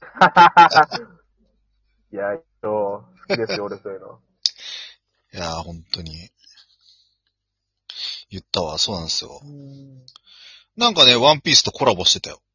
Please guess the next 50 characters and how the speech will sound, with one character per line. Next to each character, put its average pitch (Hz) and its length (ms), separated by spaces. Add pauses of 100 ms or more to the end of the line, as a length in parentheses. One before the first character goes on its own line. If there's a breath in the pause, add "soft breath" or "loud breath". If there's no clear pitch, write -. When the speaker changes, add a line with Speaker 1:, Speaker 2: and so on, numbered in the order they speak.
(1500)
Speaker 1:
う 139 60
ん。 110 240 (720)
ワ 120 140
ン 85 140
ピ 151 80
ー 131 80
ス？ - 60 (600)
Speaker 2:
う 123 60
ん。 - 20
ワ 143 100
ン - 40
ピ 101 80
ー 90 60
ス。 - 200
Speaker 1:
あ、 185 40
そ - 0
う - 20
い - 20
え 190 40
ば 160 100
さ、 - 120
俺、 120 160
タ 180 140
ツ - 140
さ 175 120
ん 120 80
に 104 60
ず 107 100
っ 107 120
と 131 80
言 139 100
お 139 40
う 131 40
と - 80
思 147 140
っ - 20
て - 80
た 127 100
ん 110 80
だ 98 100
け 95 80
ど 95 100
さ。 95 400
Speaker 2:
う 117 40
ん。 87 280 (1160)
Speaker 1:
あ 107 140
の、 95 520 (3250)
ち - 20
ょ 196 40
っ 190 40